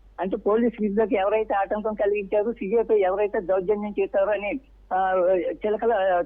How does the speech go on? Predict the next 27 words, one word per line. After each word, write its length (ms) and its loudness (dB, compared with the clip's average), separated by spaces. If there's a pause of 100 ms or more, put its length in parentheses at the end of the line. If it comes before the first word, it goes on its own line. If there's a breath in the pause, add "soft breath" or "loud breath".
చె-, 420 -4
ఆ, 280 4
మన 380 -2 (260)
పోలీస్ 220 -2
స్టేషన్ 300 0
లో 60 0
మరో 200 0
చె-, 320 0
చిలకలపూడి 600 0
పోలీస్ 300 -2
స్టేషన్ 260 -2
లో 60 -4
కేసు 280 -2
నమోదైందో 580 0 (320)
ఈ 260 2
కేసుకు 340 0
సంబంధించి 480 -2
అంటే 220 2 (340)
నిన్న 180 2
జరిగినటువంటి 720 0
కేసుకు 300 0
సంబంధించి 420 -4
కాకుండా 420 -2
ఈ 560 -2
ప్ర-, 340 2
ప్రస్తుతానికి 520 -2
ఉన్నటువంటి 600 -2